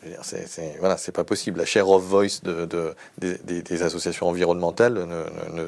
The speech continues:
ne, n'y suffira pas. Il faudrait passer à plein temps, euh, euh, à faire des, des, je sais pas quoi, des, des articles et des trucs. Alors, il y a l'huile de palme d'un côté, les ressources, euh, l'exploitation des gens. Euh,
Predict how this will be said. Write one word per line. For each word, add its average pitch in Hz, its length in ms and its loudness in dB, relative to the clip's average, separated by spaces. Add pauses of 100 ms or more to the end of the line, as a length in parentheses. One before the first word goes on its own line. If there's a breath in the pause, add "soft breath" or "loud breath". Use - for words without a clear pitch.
ne, 87 140 -10 (120)
n'y 92 140 -6
suffira 95 420 2
pas. 131 240 4 (280 loud breath)
Il - 60 -8
faudrait 90 280 0
passer 95 260 2
à 95 80 4
plein 87 200 0
temps, 113 340 -2
euh, 85 80 -2 (420 loud breath)
euh, 85 160 -4 (300)
à - 80 -12
faire 87 160 -2
des, 80 180 -6
des, 82 160 -8
je - 60 -14
sais - 100 -14
pas - 60 -14
quoi, 110 160 -2
des, 90 160 -4
des 85 180 -4
articles 87 380 -4
et - 20 -6
des 82 80 -4
trucs. 117 300 -4
Alors, 85 180 -4
il 87 40 -8
y 87 40 -6
a 85 40 -4
l'huile 90 200 -2
de 90 60 -2
palme 90 240 2
d'un 82 100 -4
côté, 113 540 2
les 95 80 -2
ressources, 120 720 -2
euh, 92 120 -2 (320 loud breath)
l'exploitation 120 880 -2
des 92 140 -2
gens. 120 380 -2
Euh, - 20 -8